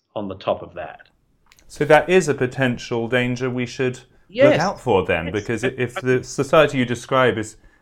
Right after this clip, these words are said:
Speaker 2: it could be ripe for a, a kind of Western equivalent
Speaker 1: Yes,
Speaker 2: in
Speaker 1: and
Speaker 2: some
Speaker 1: I've,
Speaker 2: Western countries.
Speaker 1: I've said before on the record that, I mean, you know,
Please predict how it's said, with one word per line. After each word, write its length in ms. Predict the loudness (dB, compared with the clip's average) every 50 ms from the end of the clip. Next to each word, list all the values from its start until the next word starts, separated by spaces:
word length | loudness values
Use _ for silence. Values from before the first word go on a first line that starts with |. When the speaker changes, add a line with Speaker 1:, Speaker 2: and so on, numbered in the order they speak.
| _ _ _
Speaker 2:
it 180 | -12 -12 -10 -4
could 220 | -2 -2 -2 0
be 100 | 0 -2
ripe 480 | 0 4 4 6 6 6 2 0 -6 -14
for 400 | -12 -4 0 2 2 2 2 -2
a, 140 | -2 -2 -2
a 160 | -2 -2 -4
kind 180 | -4 -2 -4 -2
of 60 | 2
Western 540 | 4 2 2 2 -2 -6 -6 -6 -6 -6 -8
equivalent 680 | -10 -2 0 2 2 2 0 -4 -4 -6 -10 -12 -14 _ -6
Speaker 1:
Yes, 340 | -2 0 0 0 0 -2 -2
Speaker 2:
in 160 | 0 2 2
Speaker 1:
and 80 | 2
Speaker 2:
some 160 | 2 2 0 0
Speaker 1:
I've, 180 | -2 -4 -2
Speaker 2:
Western 300 | -2 -2 -2 -4 -8 -12
countries. 380 | -10 -12 -14 -14 -18 -20 -20 _ _ -2
Speaker 1:
I've 140 | 0 0 0
said 720 | 0 0 0 0 0 -6 -14 -20 -20 -20 -20 -12 -4 -4
before 440 | -4 -2 0 2 2 4 4 4
on 120 | 4 2 2
the 60 | 2
record 460 | 2 2 0 0 -4 -6 -6 -6 -4
that, 120 | -4 -4 -4
I 40 |
mean, 300 | -2 -2 -4 -4 -6 -6 -4
you 100 | -2 0
know, 200 | 0 0 0